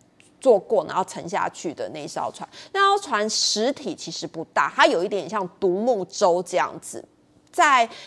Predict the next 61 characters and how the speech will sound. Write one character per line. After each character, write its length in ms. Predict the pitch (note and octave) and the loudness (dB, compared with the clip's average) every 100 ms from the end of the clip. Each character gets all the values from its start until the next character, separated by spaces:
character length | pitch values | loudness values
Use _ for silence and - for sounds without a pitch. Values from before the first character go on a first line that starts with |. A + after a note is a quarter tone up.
| - | -16
这 160 | - F4+ | 0 4
个 100 | A#3+ | 4
博 220 | - G#3+ | 4 6
物 100 | B3+ | 6
馆 320 | A#3+ G3 F#3+ | 6 4 4
里 140 | G#3 D#3+ | -2 -6
面 380 | G#3 A3+ F3 E3+ | -2 0 0 -2
呢， 200 | E3 F3 | -2 -2
它 140 | G3+ G#3 | -2 -2
其 160 | F#3+ | -2
实 160 | E3+ F3+ | -2 0
就 180 | A3 G3+ | 2 2
是 320 | - G#3 F3 | 0 -2 -2
看 220 | - A3+ | -2 -2
到 140 | G#3+ | 0
你， 260 | G3 A#3 B3+ | -2 0 0
你， 200 | A3 F3+ B2+ - _ - - - - - | 0 -2 -8 -18 _ -18 -18 -18 -18 2
那 200 | G#4+ B4 | 8 10
个 80 | C#4 | 10
船 360 | - - G#3 G3+ B3 | 4 4 4 4 6
啊， 180 | A#3 A#3 - | 6 4 -2
里 140 | G3 | 0
面 200 | G3 C#4+ | 4 4
是 120 | B3+ C4 | 2 -2
树 280 | - A#3+ | -2 -2
枝， 320 | G3 F#3 G#3+ A#3 | -2 -2 0 2
外 180 | A#3+ A#3+ | 4 4
面 220 | A3+ G#3 | 2 -4
是 100 | G#3+ | -4
木 300 | G#3 G#3+ F#3+ - | -4 -2 -4 -4
片。 280 | - F#3+ - _ _ _ - - - | -2 -2 -2 _ _ _ -20 -8 2
如 120 | D#4+ | 4
果 120 | G4 | 4
你 100 | E4 | 4
们 140 | A#3 | 2
有 120 | G#3+ F3+ | 2 2
兴 240 | C#4 A#3 | 0 -4
趣 200 | A3+ B3 | -4 0
的 120 | F#3+ | 0
话， 300 | F#3+ A#3 F#3+ | 2 4 4
可 160 | - G#3 | 4 -2
以 100 | G3 | -2
从 280 | - E3+ E3+ | -4 -8 -6
Podcast 560 | E3+ F3 F#3+ F3 F3+ | -6 -4 -4 -4 -4
里 100 | D3+ | -6
面 260 | E3+ F#3 E3 | -4 -4 -2
的 160 | D3 | -4
详 200 | - D#3+ F#3+ | -4 -4 -4
细 160 | A3+ | -6
说 260 | - G#3 G3 | 0 0 0
明， 220 | F#3 E3 | -2 -2
有 120 | E3+ | 0
连 260 | F3 F#3 A3+ | 0 0 -2
结， 180 | G3 E3+ | -4 -4
你 140 | D#3+ | -6
可 160 | - F3 | -6 -4
以 100 | F#3 | -4
点 220 | F3 D3+ | -6 -8
进 220 | F3+ E3 | -6 -6
去 200 | - F3+ | -6 -8
找 240 | - C#3+ | -4 -4